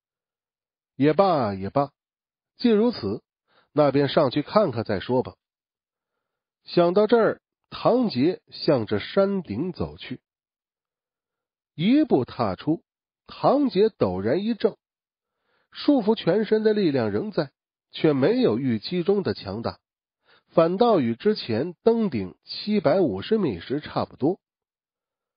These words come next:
考虑到这七十二日的进益，唐杰感觉反倒比之前更轻松了点儿。此刻踏上一步石阶，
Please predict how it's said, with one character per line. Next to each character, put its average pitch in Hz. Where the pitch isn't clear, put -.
考 196
虑 233
到 208
这 180
七 214
十 202
二 185
日 160
的 135
进 135
益， 113
唐 147
杰 120
感 101
觉 98
反 147
倒 175
比 127
之 190
前 117
更 123
轻 127
松 135
了 104
点 -
儿。 -
此 190
刻 -
踏 180
上 117
一 180
步 107
石 113
阶， 175